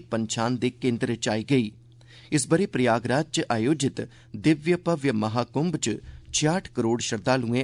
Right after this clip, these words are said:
आस्था दी चलोबी लाई ते एह् महाकुंभ मनुक्खी इतिहास दा सभनें शा बड्डा आध्यात्मिक किट्ठ बनी गेआ। इस ब'रे अयोध्या च श्री राम मंदरै पर धर्म ध्वज दी स्थापना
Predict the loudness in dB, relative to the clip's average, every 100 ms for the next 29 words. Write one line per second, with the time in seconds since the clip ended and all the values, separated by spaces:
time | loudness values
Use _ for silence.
0 | -2 -4 -4 -6 -4 -4 -4 -4 -2 0
1 | 2 0 -2 -10 -8 -2 2 2 2 0
2 | -2 0 0 0 -2 -6 -16 -4 0 0
3 | 0 -4 -2 -2 -2 -2 -2 -4 -2 -4
4 | -4 -2 -4 -2 -4 -2 0 0 -4 -8
5 | -2 -2 0 -2 0 -2 -4 -6 -4 -6
6 | -4 -4 -2 0 2 0 -6 -20 -20 -20
7 | -20 -10 -2 0 2 2 0 0 0 0
8 | 0 0 -2 -4 -8 -6 0 2 4 2
9 | 2 0 0 -2 0 0 0 -6 -2 0
10 | 2 0 -2 -2 -2 -2 -2 -2 -2 -2
11 | 0 -2